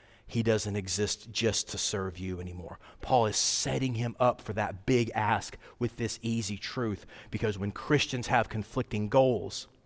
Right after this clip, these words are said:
the right path is to find Jesus' agenda together. So he goes from a hard,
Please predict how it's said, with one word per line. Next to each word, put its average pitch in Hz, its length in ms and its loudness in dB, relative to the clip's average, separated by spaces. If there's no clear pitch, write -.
the 98 100 -4
right 107 540 2
path 131 400 6
is 113 100 -6
to 113 100 -6
find 113 520 0
Jesus' 110 640 0
agenda 95 520 -4
together. - 480 -12
So 143 120 4
he 143 80 8
goes 175 240 12
from 156 160 4
a 123 40 2
hard, - 360 10